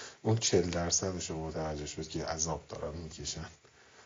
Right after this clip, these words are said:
وگرنه لحاظ اصطلاحات این چیه، اون چیه، چرا آدم اینجوری به وجود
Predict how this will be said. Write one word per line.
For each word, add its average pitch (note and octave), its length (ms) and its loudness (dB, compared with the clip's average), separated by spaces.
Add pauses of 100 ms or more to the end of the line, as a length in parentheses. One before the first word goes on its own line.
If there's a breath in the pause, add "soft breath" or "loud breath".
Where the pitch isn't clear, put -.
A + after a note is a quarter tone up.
(160 loud breath)
وگرنه F#2 520 4
لحاظ F2 280 0
اصطلاحات D#2+ 960 -4
این D#2 120 -8
چیه، D#2 380 -6
اون D2+ 320 -8
چیه، D#2 260 -8
چرا E2 360 -4
آدم D#2 320 -6
اینجوری D2+ 340 -10
به D#2 140 -8
وجود D2+ 480 -10